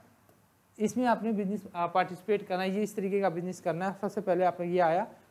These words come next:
दूसरा जो भी आया आपके product क्या होगा, दूसरा क्या लिखा आपने? choice of product।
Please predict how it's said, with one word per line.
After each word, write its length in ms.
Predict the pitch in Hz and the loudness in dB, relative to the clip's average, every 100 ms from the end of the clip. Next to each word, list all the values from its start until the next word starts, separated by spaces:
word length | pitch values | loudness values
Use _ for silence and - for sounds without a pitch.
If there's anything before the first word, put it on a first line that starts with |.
| _ | _
दूसरा 440 | 240 277 285 277 247 | 0 2 4 4 4
जो 280 | 180 170 240 | 2 4 6
भी 140 | 302 | 8
आया 260 | 262 226 240 | 10 10 8
आपके 420 | 240 220 - 254 | 6 4 4 0
product 460 | - 214 208 226 | 2 4 4 0
क्या 120 | 226 160 | 0 0
होगा, 220 | 127 123 | 0 -6
दूसरा 400 | 135 185 196 220 | -8 -8 -6 -2
क्या 160 | 214 | 0
लिखा 240 | 208 202 208 | 0 2 0
आपने? 360 | 196 214 302 - - - _ 196 | 2 0 -4 -8 -20 -20 _ 4
choice 300 | 196 196 202 | 6 6 6
of 200 | 240 311 - - - _ 185 | 6 4 0 -20 -20 _ 2
product। 400 | 170 147 - | 2 2 -4